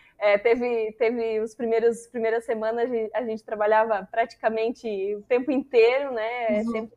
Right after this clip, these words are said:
Speaker 1: tentando entender também o que o nosso cliente precisava. Muitas vezes o que você programava pra aquela semana, na semana seguinte já não fazia sentido, já havia mudado o cenário,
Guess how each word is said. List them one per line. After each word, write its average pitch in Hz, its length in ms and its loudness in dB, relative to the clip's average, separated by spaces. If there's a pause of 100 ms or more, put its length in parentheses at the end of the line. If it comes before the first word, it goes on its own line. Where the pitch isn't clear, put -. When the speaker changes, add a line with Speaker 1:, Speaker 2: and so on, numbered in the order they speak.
Speaker 1:
tentando 220 500 -6 (440)
entender 226 500 2
também 226 440 -2
o 233 40 -6
que 233 140 -8
o 226 40 -4
nosso 214 240 -6
cliente 214 300 -4
precisava. 214 580 -2
Muitas 226 340 -2
vezes 220 220 2
o 226 60 -6
que - 80 -16
você 208 340 -4 (200)
programava 220 540 4
pra 214 120 0
aquela 214 260 2
semana, 220 440 -2
na 214 100 -2
semana 214 380 -4
seguinte 208 340 -6
já 208 140 0
não 233 160 -2
fazia 214 300 -2
sentido, 240 500 -8
já 208 140 -2
havia 214 200 0
mudado 214 440 2
o 226 40 -6
cenário, 208 540 -6